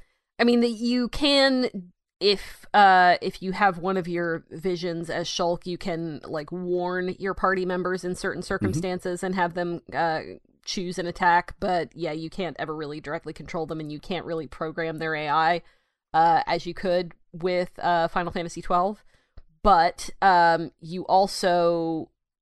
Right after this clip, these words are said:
Speaker 1: get to choose, like, their move set. Um, I, I don't believe, to the best of my knowledge,
Speaker 2: Mm.
Speaker 1: that they will use moves that are not equipped in their toolbar, because
Speaker 2: No, they
Speaker 1: everybody
Speaker 2: won't,
Speaker 1: except
Speaker 2: no.
Speaker 1: for,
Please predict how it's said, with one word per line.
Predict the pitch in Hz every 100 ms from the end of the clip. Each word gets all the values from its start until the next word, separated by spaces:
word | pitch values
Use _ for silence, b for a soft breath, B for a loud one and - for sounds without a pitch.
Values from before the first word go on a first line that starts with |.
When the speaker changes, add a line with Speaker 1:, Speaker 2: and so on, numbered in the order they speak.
| _ _ 170 - _ _ _ 170
Speaker 1:
get | 196 -
to | 180
choose, | - 190 185 185 175
like, | 165 156
their | 170
move | 165 170 175 -
set. | - 233 262 - -
Um, | 185 175 165 147 147 - -
I, | - -
I | 185 180 -
don't | 226 -
believe, | 202 180 220 208 156 175 -
to | 185
the |
best | 165 165 -
of | 165
my | 170
knowledge, | 160 165 147
Speaker 2:
Mm. | 117
Speaker 1:
that | 123
they | 160
will | 165 147
use | 151 190 190 175
moves | 185 170 165 160
that | 170
are | 165
not | 170 165 -
equipped | - 185 165
in | 165
their | 151
toolbar, | 151 - 175 214 214
because | 120 113
Speaker 2:
No, | 104
they |
Speaker 1:
everybody | - 202
Speaker 2:
won't, | -
Speaker 1:
except | - - 214
Speaker 2:
no. |
Speaker 1:
for, | 170 175